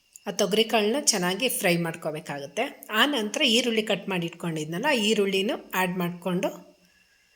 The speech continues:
ಹುರ್ಕೋತಾ ಇದ್ದೀನಿ. ಆ ಈರುಳ್ಳಿ ಎಲ್ಲ ಸ್ವಲ್ಪ ಸಾಫ್ಟ್ ಆಗೋವರೆಗೂ ಹುರ್ಕೋಬೇಕಾಗುತ್ತೆ.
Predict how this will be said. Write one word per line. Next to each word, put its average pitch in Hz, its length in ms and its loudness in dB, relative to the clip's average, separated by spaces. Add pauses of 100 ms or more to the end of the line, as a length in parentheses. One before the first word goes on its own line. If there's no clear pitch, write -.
(140)
ಹುರ್ಕೋತಾ 196 500 0
ಇದ್ದೀನಿ. 160 400 0 (2750)
ಆ 214 40 -2
ಈರುಳ್ಳಿ 208 440 6
ಎಲ್ಲ 202 180 4
ಸ್ವಲ್ಪ 190 300 4
ಸಾಫ್ಟ್ 175 460 2
ಆಗೋವರೆಗೂ 180 640 -2
ಹುರ್ಕೋಬೇಕಾಗುತ್ತೆ. 156 1200 -4